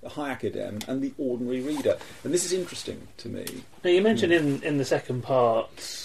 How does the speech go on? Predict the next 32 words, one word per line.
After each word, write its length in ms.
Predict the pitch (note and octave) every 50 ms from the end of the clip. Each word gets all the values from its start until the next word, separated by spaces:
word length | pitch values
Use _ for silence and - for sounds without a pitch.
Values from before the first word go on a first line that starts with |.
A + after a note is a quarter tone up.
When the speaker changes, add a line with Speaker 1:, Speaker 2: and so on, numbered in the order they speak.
| - - -
Speaker 2:
Martin 400 | B2+ C#3 - - - - - G#3+
Speaker 1:
<clears throat> 20 | -
Speaker 2:
Amis, 760 | A#2+ A#2 A#2 A2+ A2 - E3 D#3+ E3 D3 C3 A#2 G#2+ - -
Speaker 1:
Mm. 100 | - C#3
Speaker 2:
Ian 200 | B2 A#2+ A#2 A#2
McEwan, 520 | A2 - - - C3+ B2 A#2+ - - -
Speaker 1:
Mm. 320 | B2 A2+ A2+ A2 - - C3
Speaker 2:
all 140 | B2+ B2
of 80 | A#2+ A2+
those 300 | A#2 A#2+ A#2+ A#2+ A#2+ -
guys. 560 | - - A2 - - C#2+ - - - - - -
I 40 | -
can 140 | - E3 D#3+
remember 180 | D#3 C#3 B2
there's 180 | A#2+ B2+ A#2 A#2+
a 200 | A#2+ A2 - - - - - - - -
number 440 | A#2 C3 C#3+ C3+ C3+ C3 A#2 A#2 A2+
of 120 | G#2+ G#2+
rather 420 | A#2+ A2+ A2+ A#2 A#2 A2+ A#2 A2+ A2+
excruciating 960 | G2+ - - - - - - D3+ C3+ B2 A2+ - B2+ A#2 A2 - B2+ A#2 G#2+
scenes 500 | G2 - - B2+ A#2+ A#2+ A#2 A#2 A2+ A2
in, 160 | A#2 A#2 A2+ A2+
um, 440 | A2+ A2+ A2 A2 A2 A2 A2+ - - -
Christopher 320 | - - B2 - C#3 B2 C3
Hitchens' 800 | B2+ - - B2+ A#2+ A#2+ A#2 A2+ G#2+ G#2+ G2+ - - - - - - - - - - - - -
biography, 460 | - B2 A#2+ A#2+ A#2 - A2+ G2+ C3
Speaker 1:
Mm. 100 | D3 D#3
Speaker 2:
Hitch 220 | D#3+ D3+ C#3+ B2 A2
Twenty-two, 720 | C#3 C3 B2 A2+ - B2 A2+ - B2+ C3 B2+ B2 A#2+ A#2
Speaker 1:
Mm. 20 | A#2
Speaker 2:
where 240 | A#2+ A#2 A2+ - - -
Speaker 1:
Mm. 140 | A2+ G#2